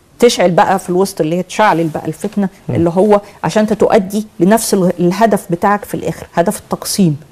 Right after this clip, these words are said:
Speaker 2: مم.
Speaker 1: انت عايز ايه من مصر؟ انت عايز تفتتها داخليا وعايز تقسمها.
Speaker 2: مم.
Speaker 1: يعني فاهمني حضرتك؟ انت عايز تفتتها وعايز تقسمها. فانت كده انت بتستعجل.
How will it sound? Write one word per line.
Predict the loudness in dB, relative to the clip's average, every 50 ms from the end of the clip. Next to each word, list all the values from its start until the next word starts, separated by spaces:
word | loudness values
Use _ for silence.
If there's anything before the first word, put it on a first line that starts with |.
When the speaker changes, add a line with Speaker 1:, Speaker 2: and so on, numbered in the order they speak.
| -10 -10
Speaker 2:
مم. | -10
Speaker 1:
انت | -6 -4 -2
عايز | -2 0 0
ايه | 0 -2
من | -2 0 -2
مصر؟ | -2 -4 -6 -6 -8 -6
انت | -2 0
عايز | 0 0 0
تفتتها | -4 -4 -4 -4 -2 0 2 0 0 0 -2
داخليا | -4 -4 -4 -2 -2 0 0 0
وعايز | 0 -2 -2 -4
تقسمها. | -6 -6 -4 -2 -2 -2 -4 -6 -10 -20 -20 -16 -12 -12
Speaker 2:
مم. | -12 -12 -12 _ _ _ _ _ _ _ _ -20 -20 -20 _ _ _ _ _ _ _ _ _ _ _
Speaker 1:
يعني | 0 2 2 2 0
فاهمني | -2 -2 -2 -2 0 -2
حضرتك؟ | -2 0 0 0 0 -2 -10 -20 -20 -6
انت | 0 0
عايز | 0 0 0
تفتتها | -2 -2 2 2 2 2 2 0 -2 -4 -4 -4
وعايز | -2 -2 -2 -2
تقسمها. | -2 -2 0 0 -2 -4 -4 -6 -10 -20 _ _ _ _ _ _ _ _ _ _ _ _ _ _ _ 0
فانت | 4 4 4 4 4
كده | 2 0 0 0 0
انت | 0 -2
بتستعجل. | -6 -6 -6 -6 -2 0 0 0 0 -2 -6